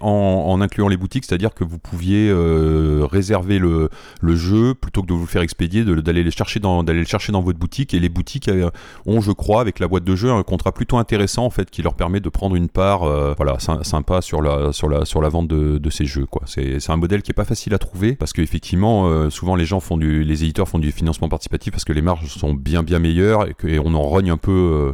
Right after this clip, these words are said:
quand on passe par les boutiques et par un distributeur. Mais là, c'est un, euh, voilà, une espèce, euh, euh, une façon de, de concilier un peu les deux, de dire, bah, aux gens, bah, vous allez chercher, euh, vous allez chercher le jeu dans votre boutique, donc c'est aussi l'occasion, bah, de découvrir sa boutique, euh, d'y faire, euh,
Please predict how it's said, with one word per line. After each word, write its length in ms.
quand 180
on 60
passe 160
par 120
les 100
boutiques 480
et 80
par 140
un 60
distributeur. 600
Mais 100
là, 140
c'est 140
un, 100
euh, 360
voilà, 220
une 100
espèce, 280
euh, 460
euh, 260
une 80
façon 320
de, 120
de 140
concilier 440
un 100
peu 120
les 120
deux, 280
de 140
dire, 260
bah, 100
aux 120
gens, 180
bah, 100
vous 120
allez 100
chercher, 420
euh, 360
vous 140
allez 120
chercher 280
le 60
jeu 80
dans 120
votre 160
boutique, 300
donc 180
c'est 100
aussi 180
l'occasion, 400
bah, 120
de 100
découvrir 340
sa 120
boutique, 460
euh, 340
d'y 140
faire, 240
euh, 280